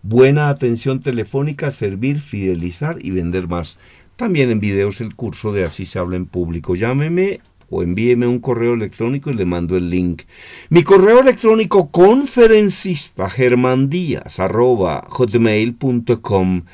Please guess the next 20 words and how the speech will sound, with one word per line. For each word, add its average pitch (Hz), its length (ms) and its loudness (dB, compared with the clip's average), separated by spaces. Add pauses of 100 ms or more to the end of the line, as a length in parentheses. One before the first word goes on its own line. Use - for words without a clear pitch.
(360)
Mi 107 140 0
WhatsApp, 110 520 0
tres 113 220 -2
veintidós, 101 800 -2
dos 92 280 -2
dieciocho, 117 760 -4
siete - 400 -6
cinco 120 480 -6
seis 104 320 -8
siete. 87 440 -4
Por 92 260 -6
hoy 143 280 0 (460)
prometo 113 600 2
descansar, 104 880 -4
prometo 101 460 -4
cuidarme, 98 680 0
prometo 95 420 -4
comer 95 380 -2
bien, 110 460 2 (480)
prometo 123 1000 6